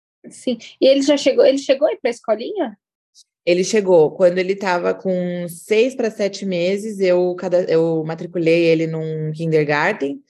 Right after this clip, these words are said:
Speaker 2: e, e aí ele foi. Mas ele foi por aproximadamente três semanas. Aí logo ele ficou doente.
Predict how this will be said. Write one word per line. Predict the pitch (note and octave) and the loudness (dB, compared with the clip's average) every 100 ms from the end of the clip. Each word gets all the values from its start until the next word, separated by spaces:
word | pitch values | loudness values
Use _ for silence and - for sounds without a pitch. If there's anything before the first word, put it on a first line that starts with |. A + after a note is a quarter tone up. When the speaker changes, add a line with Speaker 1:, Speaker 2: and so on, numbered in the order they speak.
| _ _ _ - | _ _ _ -10
Speaker 2:
e, | F3+ F3+ F3+ F3 E3+ D#3+ | -4 0 2 4 4 6
e | F3 | 4
aí | F3+ | 4
ele | F#3+ | 2
foi. | A3 G3+ F3 | 0 2 2
Mas | F3+ | 2
ele | G3 G#3 | -4 -6
foi | - A3+ A3 | -2 0 0
por | A#3 | -2
aproximadamente | G#3+ G#3+ G#3+ G#3 G#3 G3+ | -6 -6 -6 -6 -6 -6
três | - G#3+ A#3 | -2 2 2
semanas. | A#3+ A3 F3+ F3 F3+ G#3+ A3+ - _ _ - | 0 -2 0 0 0 -2 -6 -14 _ _ -4
Aí | F3+ | 0
logo | F#3 G3 | 2 2
ele | G#3+ G#3 | 0 -2
ficou | - G#3 | -4 -4
doente. | F#3+ F#3 E3+ F3 F#3+ - G3+ G3 | 0 2 2 0 -8 -10 -8 -8